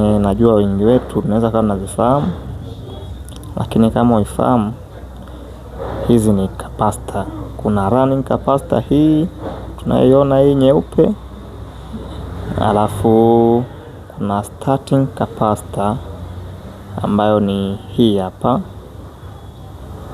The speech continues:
hii hapa, hii ya blue. Kwa hiyo tumekuja kuangalia tofauti ya hizi capacitor mbili, hii starting na hiyo running capacitor. Kwa hiyo uwe na,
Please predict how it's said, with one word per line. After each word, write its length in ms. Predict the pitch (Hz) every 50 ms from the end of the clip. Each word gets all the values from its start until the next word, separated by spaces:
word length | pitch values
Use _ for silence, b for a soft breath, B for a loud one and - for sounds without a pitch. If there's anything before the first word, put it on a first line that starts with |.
| - - - - - -
hii 240 | 113 107 101 98
hapa, 380 | 101 98 - - 123 123 131 131 - - -
hii 180 | - 107 104
ya 140 | 101 95 92
blue. 320 | - - 170 175 160 - - - - - - - - - - - - - - - - - - - - - - - - - - - - - - - - - - - - - - - - - - - -
Kwa 120 | - 107
hiyo 420 | 107 107 110 110 110 107 107 107 104 - -
tumekuja 500 | - 107 101 101 101 110 135 131 123 120
kuangalia 1160 | 113 113 - - 107 107 104 104 107 107 104 104 101 104 107 110 120 120 110 107 117 143 156 170 - - - - - - -
tofauti 500 | - - - - 113 110 110 - - -
ya 60 | 107
hizi 200 | 110 110 107 -
capacitor 500 | - 113 107 - 113 113 - - - 107
mbili, 400 | 104 104 117 113 113 107 98 98
hii 200 | 98 110 123 123
starting 600 | 120 - - 123 113 110 - - 131 135 139 139 151 - - - - - - - - - -
na 120 | 104 104
hiyo 180 | 107 107 104 104
running 340 | 113 113 110 110 107 104
capacitor. 500 | 101 - 101 - - 101 92 - - - - - - - - - - - - - - - - - - - - - - - - - - - - -
Kwa 80 | 110 107
hiyo 300 | 104 104 104 101 107 113
uwe 160 | 120 120 113
na, 420 | 107 107 104 104 101 101 101 104